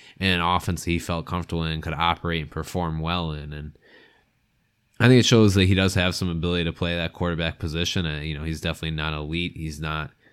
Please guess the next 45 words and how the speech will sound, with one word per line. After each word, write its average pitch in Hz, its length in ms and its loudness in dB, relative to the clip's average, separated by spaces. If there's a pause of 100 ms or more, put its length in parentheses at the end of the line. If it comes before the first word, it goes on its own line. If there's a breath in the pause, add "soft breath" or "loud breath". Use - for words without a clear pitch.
(180 soft breath)
a - 120 -6
franchise 80 580 -2
quarterback 85 540 -2
in 80 100 -2
my 80 260 -2
eyes, 85 520 -2
you 78 80 -2
know, 78 180 -6
so 78 340 -6 (460 loud breath)
I'm 90 180 0
with 90 220 0
you. 76 80 -4
I 78 80 -4
don't 82 160 -2
wanna 80 220 -4
lie 78 380 -2
and 78 200 -4
be 78 120 -6
like, 73 200 -10
"Yeah, 78 180 -6
I, 76 340 -8
I - 20 -2
want 80 320 -4
Trubisky 78 500 -6
back." 78 320 -8
I 78 60 -8
mean, 78 180 -8
I 78 140 -6
don't 80 200 -6
think, 78 380 -12 (400 loud breath)
you 82 100 -4
know, 80 200 -4 (160)
he - 300 -2
should 82 200 -2
be 85 140 -2
on 85 180 -4
this 82 140 -4
football 87 400 -4
team, 92 340 -4
you 95 80 -2
know, 78 80 -4
coming 85 300 -4
back 82 260 -4
next 82 340 -6
year, 90 400 0